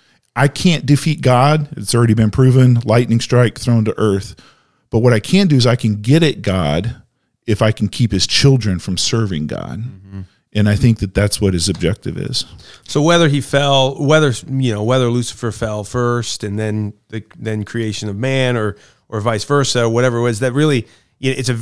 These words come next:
Speaker 2: it's a fascinating conversation, but I don't wanna, I don't wanna get derailed on that because we really wanna talk about, okay, with the devil and the, and demons do exist. How do we battle them? What is going on in this world when it comes to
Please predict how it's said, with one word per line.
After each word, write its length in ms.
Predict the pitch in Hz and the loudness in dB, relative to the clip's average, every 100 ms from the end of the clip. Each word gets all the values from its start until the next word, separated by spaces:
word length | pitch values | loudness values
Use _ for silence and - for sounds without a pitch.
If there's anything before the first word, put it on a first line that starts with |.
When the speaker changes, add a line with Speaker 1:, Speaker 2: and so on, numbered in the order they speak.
| - | -6
Speaker 2:
it's 140 | 123 | -8
a 40 | |
fascinating 580 | - 151 160 156 127 113 | -2 0 0 0 -2 -2
conversation, 600 | 107 123 101 - 165 - | -2 -2 -2 0 0 0
but 80 | 120 | 2
I 60 | 135 | 2
don't 160 | 143 | 2
wanna, 280 | 127 117 95 - _ - | 2 0 0 -6 _ -4
I 60 | 127 | 0
don't 100 | 135 | 2
wanna 220 | 117 107 | 2 -2
get 440 | 98 110 110 - | -4 -4 -4 -6
derailed 440 | 110 120 120 120 120 | -2 2 2 2 2
on 160 | 110 | 0
that 240 | 110 110 - | 0 -2 -4
because 220 | 110 107 | -6 -2
we 100 | 120 | 0
really 220 | 139 131 | 2 2
wanna 180 | 117 110 | 2 0
talk 300 | 98 107 104 | -2 -4 -4
about, 380 | 101 98 90 - _ _ - 110 | -6 -6 -6 -10 _ _ -20 -12
okay, 280 | 110 113 101 | -6 -4 -4
with 180 | 113 113 | -8 -8
the 100 | 110 | -4
devil 440 | 107 139 143 143 - | 0 2 2 0 0
and 280 | 127 127 127 | 0 2 2
the, 140 | 113 - | -2 -4
and 240 | 127 123 | 0 0
demons 420 | 117 120 113 107 98 | 0 0 0 -2 -2
do 260 | 180 233 | 4 6
exist. 720 | 180 101 98 95 90 - - - _ _ _ _ | 4 2 -4 -4 -6 -10 -16 -20 _ _ _ _
How 260 | - 135 | -2 0
do 80 | 143 | 2
we 160 | 151 147 | 2 0
battle 380 | 117 107 104 98 | 0 -2 -2 -4
them? 440 | 104 98 98 95 - | -4 -4 -6 -10 -14
What 280 | - 107 143 | -10 -2 2
is 120 | 160 | 2
going 380 | 120 131 120 110 | 2 2 2 -2
on 220 | 107 104 101 | -2 -4 -4
in 100 | 101 | -4
this 180 | 95 - | -6 -10
world 400 | 95 101 98 95 | -6 -4 -4 -6
when 120 | 98 | -8
it 100 | 92 | -10
comes 320 | - 107 98 | -8 -6 -6
to 300 | - 104 98 | -8 -6 -6